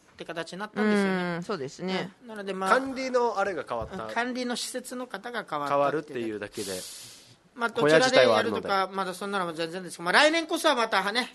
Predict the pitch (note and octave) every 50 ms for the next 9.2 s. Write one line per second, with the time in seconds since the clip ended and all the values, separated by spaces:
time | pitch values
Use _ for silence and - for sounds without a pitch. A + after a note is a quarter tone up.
0 | - - G3+ G#3+ G#3+ G#3+ G3+ G3 G3 F#3 F#3 F#3+ F#3+ - - _ _ _ - F3
1 | - - F#3 F#3 F3 E3 E3+ F3 - - _ _ _ _ _ _ _ - - -
2 | B2+ A#2 A2+ - - G#2+ A2 B2 C#3+ D3 C#3+ D3+ D#3+ D#3 - - D#3 - - E3+
3 | D#3+ - - G3 G#3 G3 E3+ - - - - - B2+ A2+ B2+ C#3 A2+ A#2+ B2 A#2+
4 | A#2+ A#2 A2+ - D#3 D3+ D3+ C#3+ D3+ D3+ D3+ D3 D#3+ C#3+ C#3 - D#3 C#3+ C3+ -
5 | - - _ _ _ - F3+ A#3 G#3+ D#3 E3+ E3+ G3+ A#3 A#3 A3+ G#3 F#3 E3+ D3
6 | - _ _ _ _ _ - - - _ _ _ _ - - A3 A3 A#2+ A#2+ -
7 | E3+ D3+ B2+ - - C#3 B2 - - F#3 G3 G#3 G#3+ G#3+ G#3+ G#3 G#3 G3+ G3+ F#3+
8 | - E3+ E3 D#3+ E3+ E3 - - - A#3+ A3 - - G3+ - - A3 F#3 F3+ G3
9 | F3 B2+ -